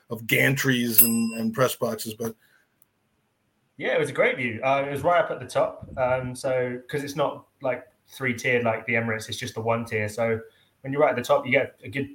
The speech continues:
Speaker 2: sort of tactical view of the whole game and sort of the positions of the players, and you could see just about the, the touchline, and it was pouring with rain, and we were nice and protected from that. So, yeah, it was a really, really good, um,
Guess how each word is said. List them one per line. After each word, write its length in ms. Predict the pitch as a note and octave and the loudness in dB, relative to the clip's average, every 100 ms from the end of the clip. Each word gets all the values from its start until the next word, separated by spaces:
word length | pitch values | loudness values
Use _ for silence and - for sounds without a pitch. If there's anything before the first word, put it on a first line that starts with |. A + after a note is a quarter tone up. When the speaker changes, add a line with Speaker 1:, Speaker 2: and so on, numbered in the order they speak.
| - | -14
Speaker 2:
sort 180 | - - | -14 -12
of 60 | - | -4
tactical 360 | C3+ - B2+ | -2 -2 -4
view 200 | B2 C3 | -2 -2
of 60 | C#3 | 0
the 80 | A2+ | 0
whole 200 | B2 A#2+ | 0 4
game 400 | C3 C#3+ D#3 D3+ | 4 4 2 -4
and 200 | B2+ A#2 | -4 -4
sort 140 | - A2 | -6 -12
of 80 | |
the 60 | G#2+ | -10
positions 400 | A2 A#2+ - A2+ | -8 -6 -6 -6
of 60 | G#2+ | -6
the 60 | |
players, 520 | G#2+ B2+ B2+ B2+ A#2+ | 2 6 6 6 2
and 260 | G#2+ G#2 G2+ _ _ _ _ _ | 0 -2 -6 _ _ _ _ _
you 100 | - | -10
could 140 | A#2 A2 | -8 -6
see 240 | - C3 | -2 -2
just 180 | A2+ G#2+ | -2 0
about 200 | A2+ A2 | 0 2
the, 180 | A2+ G#2+ | 2 0
the 60 | - | 0
touchline, 540 | D3 C#3+ C3+ C3+ C3+ | -2 2 4 4 4
and 80 | B2+ | 0
it 80 | B2 | -2
was 140 | A#2 | -6
pouring 360 | - - B2+ A#2+ | -8 0 2 2
with 120 | A2 | 2
rain, 220 | A#2 B2 | 6 6
and 80 | B2+ | 6
we 80 | A#2 | 2
were 100 | A2+ | 2
nice 220 | A2+ A2 | 2 2
and 80 | A2 | -2
protected 340 | G#2+ B2 C3 | -2 -2 -4
from 140 | A#2 A2 | -6 0
that. 280 | A#2 C3 - | 0 0 -2
So, 380 | A#2 A2 A2 C3 | 0 2 2 2
yeah, 160 | F#3 | 2
it 40 | C#3+ | 2
was 120 | B2 | 0
a 40 | |
really, 300 | C#3 C3+ A#2 C#3 | 0 0 -2 -6
really 160 | C3 | -8
good, 200 | A#2 A#2+ - - | -6 -6 -8 -2
um, 340 | A2 G#2 G2+ | 0 0 -2